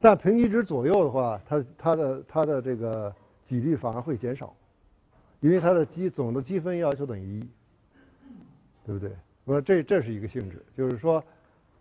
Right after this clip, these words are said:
在，在高速的粒子的发现，高速粒子的几率会增加，那么低速粒子的几率会减少，这是一个。那么第三点呢，这 M 在肩膀上，在，在这儿呢，对不对？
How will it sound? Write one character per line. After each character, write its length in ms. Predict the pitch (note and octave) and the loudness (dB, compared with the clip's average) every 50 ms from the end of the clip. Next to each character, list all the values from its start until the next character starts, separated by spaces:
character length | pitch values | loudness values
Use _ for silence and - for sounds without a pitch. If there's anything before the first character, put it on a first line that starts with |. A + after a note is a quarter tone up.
| _ _ | _ _
在， 400 | - F#3+ F3 D#3 C#3+ C3+ C3 C3+ C3+ - - - - G#3+ - _ _ _ _ _ _ _ _ _ | 6 6 8 8 4 2 -2 -4 -8 -12 -18 -20 -20 -20 -20 _ _ _ _ _ _ _ _ _
在 200 | - G#3 G3 E3 | 4 6 6 6
高 340 | - - - A#3 A#3 B3 B3 | 6 4 6 6 6 6 4
速 180 | - A#3+ G#3 D#3+ | 2 -2 -2 0
的 140 | C#3+ C#3+ | 0 0
粒 180 | C#3 D3+ C#3+ B2 | 0 0 -2 -4
子 200 | G2 G#2 G#2+ G2+ | -6 -6 -8 -6
的 280 | F#2+ A2 A#2 A#2+ B2 - - _ | -4 -4 -4 -4 -6 -10 -6 _
发 160 | - D#3 D#3 | 2 2 2
现， 140 | C#3 D#3+ C3+ | 2 -2 2
高 200 | - F3+ G3 G3+ | 2 4 4 4
速 140 | F#3+ G#3 | 2 -2
粒 140 | D#3+ C#3+ C#3 | -2 -2 -4
子 160 | A#2+ A2+ A2+ | -4 -4 -6
的 60 | A#2 A2 | -6 -6
几 120 | G2+ G#2+ | -8 -8
率 140 | G2 G2+ G#2 | -8 -8 -6
会 140 | G2 G#2+ F#2+ | -6 -8 -8
增 180 | F#2+ G2 G2 | -8 -10 -8
加， 180 | G2 G#2 G2 G2 - _ _ _ _ _ _ _ | -8 -8 -8 -8 -10 _ _ _ _ _ _ _
那 80 | - | -2
么 60 | D#3 D3 | -2 2
低 240 | - B3+ A#3+ C4 | 4 4 4 4
速 220 | B3 - A#3+ F#3+ E3 | 4 2 0 0 0
粒 180 | E3 G3+ E3+ | 0 0 -2
子 160 | C3 A#2+ B2 B2 | -2 -2 -2 0
的 100 | C3+ C#3 | 0 -2
几 200 | A#2 - A#2 G#2+ | -2 -4 -8 -8
率 140 | G2 A2+ B2 | -6 -6 -6
会 160 | - - A#2 | -6 -6 -6
减 180 | G2+ G2+ G2+ G2+ | -6 -8 -10 -10
少， 120 | - - - _ _ _ _ _ _ _ _ _ _ _ _ _ _ _ _ _ _ _ _ _ _ | -12 -16 -20 _ _ _ _ _ _ _ _ _ _ _ _ _ _ _ _ _ _ _ _ _ _
这 100 | F#3+ D#3 | 0 0
是 100 | B2 B2 | 2 0
一 120 | A2+ A2 | -2 -4
个。 140 | G#2 G#2+ G2 - _ _ _ _ _ _ | -6 -8 -10 -12 _ _ _ _ _ _
那 80 | - | 0
么 40 | F#3+ | 2
第 140 | E3+ B3+ A3+ | 4 4 4
三 220 | E3 A#3 A#3 A#3+ | 6 6 6 6
点 200 | A3 G#3 D#3+ B2+ | 6 4 2 2
呢， 200 | B2 B2+ C#3 C#3 | 0 -4 -4 -4
这 120 | C#3 C#3+ - | -4 -4 -2
M 320 | D3 C3+ D3+ G3+ A#3 A#3+ | 0 2 4 4 4 2
在 140 | G#3+ G3 D#3 | 2 2 2
肩 180 | C3 E3 G3 G3+ | 2 0 -2 -2
膀 220 | E3 B2 G#2 G2+ | -2 -4 -6 -8
上， 200 | G#2 A2 A#2 B2+ - - _ _ _ - _ _ | -10 -12 -12 -12 -14 -18 _ _ _ -20 _ _
在， 120 | - F#3+ | 0 0
在 160 | D#3+ D3 F#3 E3 | 2 2 0 0
这 100 | F#3 A3 | 2 2
儿 120 | F#3+ C3 | 0 0
呢， 60 | G#2+ - _ _ _ _ | -2 -6 _ _ _ _
对 80 | - G#2+ | -12 -10
不 40 | G2+ | -8
对？ 140 | A2 G#2 | -8 -10